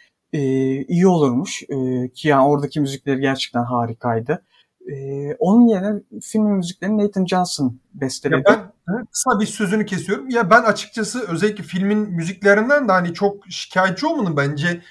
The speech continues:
Speaker 2: Atmosfere ve döneme de gayet uygundular.
Speaker 1: Ya fena değil ama dediğim gibi yani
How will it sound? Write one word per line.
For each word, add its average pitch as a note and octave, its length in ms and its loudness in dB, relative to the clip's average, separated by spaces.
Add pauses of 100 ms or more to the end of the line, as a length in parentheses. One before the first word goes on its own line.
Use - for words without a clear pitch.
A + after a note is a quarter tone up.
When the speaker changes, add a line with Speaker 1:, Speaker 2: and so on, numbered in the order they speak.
(200)
Speaker 2:
Atmosfere F#3+ 560 2
ve F3+ 120 -2
döneme E3+ 280 0
de D3+ 40 -4
gayet E3 340 4
uygundular. G#3 640 -2
Speaker 1:
Ya D#4 320 0
fena C4 600 2
değil D#4 240 4
ama D4+ 320 6 (120)
dediğim A#3+ 260 4
gibi F#3+ 140 0
yani E3 440 2